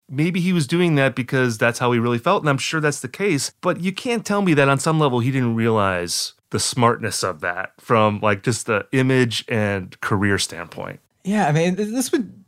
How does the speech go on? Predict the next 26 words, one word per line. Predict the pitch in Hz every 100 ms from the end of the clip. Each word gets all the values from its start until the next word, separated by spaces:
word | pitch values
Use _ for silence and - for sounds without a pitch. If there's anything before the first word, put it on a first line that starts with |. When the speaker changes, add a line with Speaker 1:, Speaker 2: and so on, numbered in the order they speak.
| _ _
Speaker 2:
happen | - 214 190
again | 156 226 262
and | 240
again | 202 202
and | 190
again. | 170 156 160
I | 170
mean, | 202
even | 220 320 403
when | 403
you're, | 330 269 -
when | - 220
they're | 233
recording | 220 208 247 233 220 208
their | 175 196
first | - 202 190
album | 185 180 185
as | 170 156
a, | 165 156
as | 160
a | 151
quartet, | - 165 156 311 320 127 - _ -
Deja | 190 170 170
Vu, | 160 269 190 139 -
he | _ - -
was | 302 359